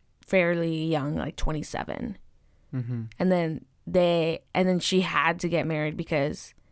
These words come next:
Speaker 1: it's very unsafe for, like, especially, and our grandmother is indigenous.
Speaker 2: Mm-hmm.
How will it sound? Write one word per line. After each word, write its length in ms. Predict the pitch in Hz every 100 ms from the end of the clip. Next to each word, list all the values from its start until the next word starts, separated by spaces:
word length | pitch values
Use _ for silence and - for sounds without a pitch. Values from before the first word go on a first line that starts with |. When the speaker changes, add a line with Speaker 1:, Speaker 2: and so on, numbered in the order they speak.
| _ _ _ _ _ -
Speaker 1:
it's 200 | 196 175
very 320 | 175 180 180 170
unsafe 500 | 156 - 170 165 175
for, 220 | 170 160
like, 240 | 160 160
especially, 520 | 165 - 185 180 - - - - - -
and 100 | 196
our 100 | 208
grandmother 420 | 214 196 196 180
is 100 | 170
indigenous. 840 | 170 165 165 165 175 196 - - -
Speaker 2:
Mm-hmm. 300 | 131 123 117